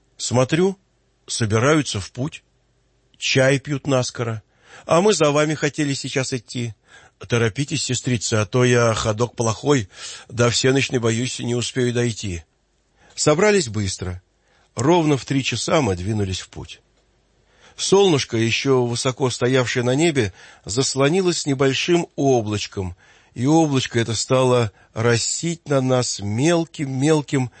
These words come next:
как сквозь тончайшее сито, дождичком. Одежды не смачивал он, а так,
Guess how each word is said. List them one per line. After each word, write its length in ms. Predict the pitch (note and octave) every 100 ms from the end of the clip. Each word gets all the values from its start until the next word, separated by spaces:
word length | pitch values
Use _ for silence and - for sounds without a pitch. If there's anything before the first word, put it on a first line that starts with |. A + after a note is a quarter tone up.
| - - -
как 160 | B2+
сквозь 400 | - D3 C#3+ - -
тончайшее 540 | - C#3+ - C#3 C#3+ C3
сито, 460 | - F3 C#3+ G2+ - _ _ _
дождичком. 760 | A2 A#2+ F#2+ D#2+ D2+ - C#2 - _ _ _ _ _ _ _ -
Одежды 500 | E3+ E3+ F#3+ D#3+ F3
не 100 | F3
смачивал 600 | - G3+ G3 - G2+ G2
он, 220 | G2+ F#2+ -
а 120 | -
так, 340 | - G#2 F#2